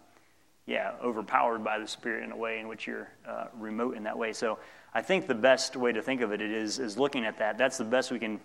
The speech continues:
we can do with, is that the fruit of the Spirit is self-control, um, and that it is the Spirit of God who has worked in us to the degree that I think we recognize that our protection and our provision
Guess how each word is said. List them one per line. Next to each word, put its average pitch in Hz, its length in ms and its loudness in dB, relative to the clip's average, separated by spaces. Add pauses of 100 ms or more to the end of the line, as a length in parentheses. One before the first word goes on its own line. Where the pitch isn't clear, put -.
(120)
we 110 140 -6
can 107 120 -8
do 113 140 -4
with, 110 140 -6
is 101 140 -8
that 104 200 -2
the 104 240 -4 (180)
fruit 143 220 -2
of 120 60 0
the 107 40 -2
Spirit 117 380 -4
is 107 140 -8
self-control, 117 760 0 (440)
um, 104 340 0 (480)
and 123 140 0
that 117 120 8
it 117 120 0
is 123 160 0
the 104 80 -4
Spirit 120 360 2
of 110 120 -2
God 110 340 4 (480)
who 180 140 4
has 135 180 6
worked 180 300 4
in 131 100 4
us 123 300 4 (100)
to 151 200 4
the 117 180 0
degree 123 340 4
that 117 180 4
I 110 80 4
think 120 280 -4
we 120 100 -2
recognize 117 640 2
that 113 160 2
our 110 100 4
protection 117 540 -2
and 110 140 -4
our 107 100 0
provision 110 580 -2